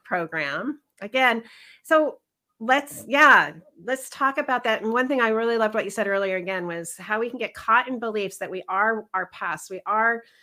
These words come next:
our circumstances. We, we can let that all just come in on us.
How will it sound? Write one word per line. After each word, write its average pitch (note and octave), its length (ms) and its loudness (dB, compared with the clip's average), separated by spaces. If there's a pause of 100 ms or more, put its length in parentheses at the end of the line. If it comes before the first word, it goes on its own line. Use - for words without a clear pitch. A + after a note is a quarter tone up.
(260)
our G3 100 2
circumstances. F#3 880 -8
We, G3 280 -8 (640)
we A3 160 -4
can G3+ 320 -2
let A3+ 220 0
that A#3 160 0
all G#3 100 2
just G3+ 220 -6
come G#3 200 -4
in F#3+ 280 -4
on E3+ 180 -2
us. D#3 600 -10